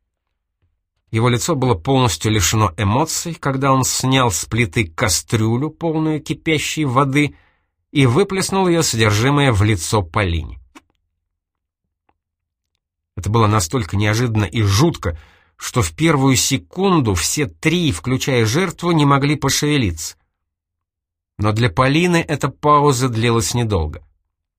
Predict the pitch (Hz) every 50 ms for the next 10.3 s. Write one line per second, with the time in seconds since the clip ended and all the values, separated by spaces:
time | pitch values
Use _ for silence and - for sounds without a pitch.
0 | _ _ _ _ _ _ _ _ _ _ _ _ _ _ _ - 104 101 92 101
1 | 110 117 117 113 - - - 143 135 120 131 135 131 123 123 117 - - 120 113
2 | 104 107 147 151 147 - - - 123 113 110 117 135 175 180 170 - - - -
3 | - - - 117 117 135 151 143 - - - - 139 135 - 135 131 - 135 123
4 | 117 127 135 131 - - 135 90 - 92 85 76 - - - - - _ _ _
5 | _ _ - 113 120 143 139 - - - 131 - 143 147 147 127 - - - 120
6 | 120 113 101 98 123 139 151 147 - 147 139 131 117 127 131 120 135 147 135 120
7 | - - 123 120 117 - - - - 180 175 170 160 - - _ _ _ - 139
8 | 135 127 - - 156 151 147 143 139 135 131 131 135 147 151 160 160 - 156 151
9 | 147 - - 120 110 117 110 120 113 107 117 117 113 104 90 - 110 101 98 95
10 | 92 92 85 80 -